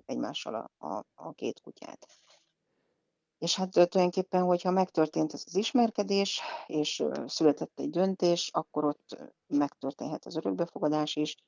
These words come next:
Ehhez személyi igazolvány, lakcímkártya kell, adományt kérünk az állatokért. Ö, ugye a csipezés, ö, és ahogy mondtam, az oltások megléte az alap, mind a kutya, mind a macska esetében. Adjuk az oltási könyvet, és hát,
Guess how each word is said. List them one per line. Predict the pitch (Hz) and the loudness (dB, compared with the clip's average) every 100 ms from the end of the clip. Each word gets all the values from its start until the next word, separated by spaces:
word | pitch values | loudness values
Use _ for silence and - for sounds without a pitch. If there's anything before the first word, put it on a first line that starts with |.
| _ _ | _ _
Ehhez | 143 143 | -4 -4
személyi | - 156 156 147 | -2 0 4 2
igazolvány, | 151 143 139 131 104 | 2 0 -2 -4 -2
lakcímkártya | 147 151 - 147 - 143 - | -2 -2 -2 -2 -2 -4 -6
kell, | 139 143 139 143 | -8 -2 0 0
adományt | 147 143 117 101 | -2 -2 -2 -6
kérünk | - 156 151 147 | -4 -2 0 -2
az | 147 | -2
állatokért. | 147 143 - - 139 143 - _ _ _ _ - | -4 -4 -6 -8 -4 -4 -6 _ _ _ _ -8
Ö, | 151 147 | -4 -2
ugye | 147 143 | 2 0
a | |
csipezés, | 143 - 143 143 147 147 - - - | 0 -4 -2 2 2 2 -4 -8 -6
ö, | 147 143 131 | -2 -2 -4
és | - 151 | -6 -6
ahogy | 143 147 | -4 -2
mondtam, | 170 143 139 | -2 -2 -2
az | 143 | -2
oltások | 139 143 143 - 135 | -2 -4 -6 -8 -8
megléte | 139 131 127 113 113 | -6 -4 -4 -6 -6
az | 95 | -6
alap, | - 160 170 170 | -2 0 2 0
mind | - 143 | -2 0
a | 127 | 0
kutya, | - 135 120 | -6 -10 -8
mind | 120 | -6
a | 127 | -6
macska | 156 - 190 | -6 -4 -4
esetében. | 180 - - 160 165 160 - - - - _ - | -4 -6 -4 -2 0 -2 -4 -20 -20 -20 _ 2
Adjuk | 143 135 - | 2 2 -2
az | 147 | 0
oltási | 170 185 175 175 170 | 0 2 0 -2 -6
könyvet, | - 151 151 151 - | -2 2 4 2 0
és | 156 | -6
hát, | - | -6